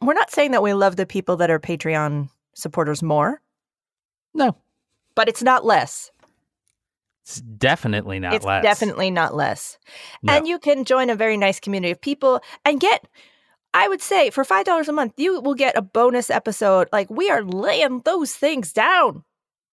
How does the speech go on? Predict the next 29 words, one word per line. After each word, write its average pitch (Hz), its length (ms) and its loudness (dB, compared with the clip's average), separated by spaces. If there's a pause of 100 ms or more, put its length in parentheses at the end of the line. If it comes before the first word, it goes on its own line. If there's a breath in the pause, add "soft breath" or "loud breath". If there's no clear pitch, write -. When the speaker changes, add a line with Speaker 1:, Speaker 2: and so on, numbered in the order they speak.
(180)
Speaker 2:
Yeah. 110 240 2 (500)
Almost 214 320 2
Speaker 1:
You - 60 0
Speaker 2:
once - 160 0
Speaker 1:
will, 127 40 -4
Speaker 2:
a 120 40 -2
week. 135 240 -6 (380)
Speaker 1:
you 330 140 -6
will 320 120 -4
get 202 260 0
bonus 240 420 2
content 202 480 -4 (140)
all 208 340 4 (240)
over 170 480 2
the 151 320 2 (240)
place. 143 360 -2
And 156 140 -4
there's 151 280 -2
other 180 360 0 (220 soft breath)
things 202 320 -4
that 196 160 -2
you 196 140 -6
can 190 240 -4
get. 220 240 0
Check 220 220 -4
it 226 60 -2
out. 285 200 2 (880)
Thank 180 200 -6
you. - 100 -12